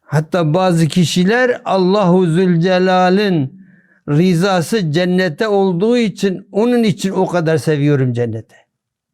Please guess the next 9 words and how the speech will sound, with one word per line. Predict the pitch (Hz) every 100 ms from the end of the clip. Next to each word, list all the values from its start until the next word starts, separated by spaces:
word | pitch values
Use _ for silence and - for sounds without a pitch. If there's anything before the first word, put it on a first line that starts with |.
| _ _ _ _ _ _
Allah'ın | 147 151 151 175 156
rızası | 143 143 135 185
vardır | 160 143 123 120
cenneti | 117 131 123 120 147
alada, | 143 131 123 117 151 202 240 254 - - _ _ _ _ _ _ _
Allah'ın | 156 156 147 151 170
gadabi | 139 143 131 131 180
de | 190 190
cehennemdedir. | 120 117 117 107 110 107 110 - - -